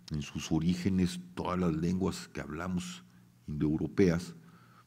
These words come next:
tenían un tronco común, que es el, el indoeuropeo, ¿no? Que ya también empieza a contradecir. Si una lengua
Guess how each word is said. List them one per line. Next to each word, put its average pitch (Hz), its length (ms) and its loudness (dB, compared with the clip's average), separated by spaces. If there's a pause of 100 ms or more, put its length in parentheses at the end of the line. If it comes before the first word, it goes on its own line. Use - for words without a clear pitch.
(580)
tenían 82 340 2
un 87 120 0
tronco 90 300 -2
común, 135 380 0 (500)
que - 80 -8
es - 140 -8
el, 73 220 -2 (1000)
el - 340 -16 (320)
indoeuropeo, 73 680 0 (720)
¿no? 90 180 -4
Que - 120 -4
ya 82 140 0
también 90 480 2
empieza 92 440 0
a 98 60 -4
contradecir. 85 680 0
Si 87 300 -2
una 101 280 2
lengua 113 680 6